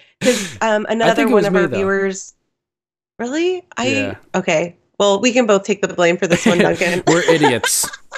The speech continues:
Speaker 2: Lord Jason. So thank you for writing in and, uh, correcting us. And if we're wrong, yeah, definitely let us know, because we
Speaker 1: Yes,
Speaker 2: would like
Speaker 1: please.
Speaker 2: to correct
Speaker 1: Like,
Speaker 2: the record.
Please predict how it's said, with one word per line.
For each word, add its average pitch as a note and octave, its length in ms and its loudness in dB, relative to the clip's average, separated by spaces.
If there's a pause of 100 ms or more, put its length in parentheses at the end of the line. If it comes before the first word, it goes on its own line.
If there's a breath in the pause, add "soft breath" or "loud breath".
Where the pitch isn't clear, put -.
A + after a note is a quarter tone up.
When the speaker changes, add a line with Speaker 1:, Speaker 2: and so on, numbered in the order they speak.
(120)
Speaker 2:
Lord B2+ 240 -4
Jason. A#2 360 -2
So B2+ 160 -2
thank C3+ 300 -2
you B2 140 0
for A#2 180 -4
writing A2+ 360 -4
in G#2+ 300 -4
and, G#2+ 320 -6
uh, G2+ 200 -6
correcting G#2+ 500 -6
us. G2 260 -10 (280)
And C#3+ 100 0
if F3+ 140 2
we're G#3 100 4
wrong, D3+ 420 2
yeah, B2+ 160 -2
definitely B2 380 -4
let A2+ 160 -4
us G#2+ 140 -8
know, G#2 220 -6
because F2+ 520 -12
we - 80 -8
Speaker 1:
Yes, G#3+ 140 0
Speaker 2:
would G3 140 -10
like D3+ 100 -4
Speaker 1:
please. G3+ 340 -6
Speaker 2:
to F#3 60 -14
correct G3+ 240 -6
Speaker 1:
Like, G3 140 -2
Speaker 2:
the G3+ 40 -8
record. G#2+ 380 -10